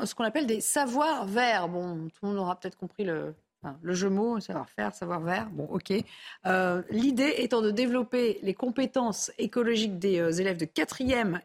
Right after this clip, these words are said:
et de troisième. Mais vous vous en doutez, comme en toute chose,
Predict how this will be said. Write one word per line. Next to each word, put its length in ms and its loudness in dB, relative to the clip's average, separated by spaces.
et 100 2
de 60 4
troisième. 600 2
Mais 140 -4
vous 180 -2
vous 160 0
en 120 2
doutez, 600 -2
comme 160 0
en 60 -2
toute 180 -4
chose, 440 0